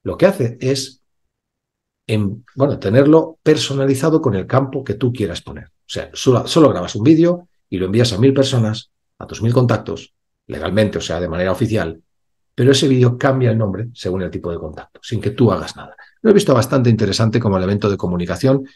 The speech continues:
y así os lo quería contar. Sin más, esto ha sido simplemente una puesta al día de marketing B two B en referencia a todo lo que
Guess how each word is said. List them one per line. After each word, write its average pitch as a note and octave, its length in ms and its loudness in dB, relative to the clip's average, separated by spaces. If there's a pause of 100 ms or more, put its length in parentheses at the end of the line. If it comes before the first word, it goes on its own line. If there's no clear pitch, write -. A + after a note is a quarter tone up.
(260)
y A#2 80 0
así C3+ 300 6 (360)
os G2 140 -2
lo F#2+ 100 0
quería F#2+ 400 -2 (300)
contar. - 360 -6 (380)
Sin C#3+ 220 4
más, - 420 2 (180)
esto C3 220 0
ha A#2 40 2
sido B2 200 2
simplemente A2+ 480 4
una F#2 180 -2
puesta A2 380 0
al F#2+ 240 -8
día D#3 340 6
de E2+ 480 -8 (180)
marketing A2 540 -2
B B2 120 -2
two D3+ 100 4
B D3+ 260 2 (400)
en G2+ 140 -2
referencia G#2 680 0
a - 140 -10
todo A#2+ 260 6
lo A2+ 160 2
que E2+ 300 -8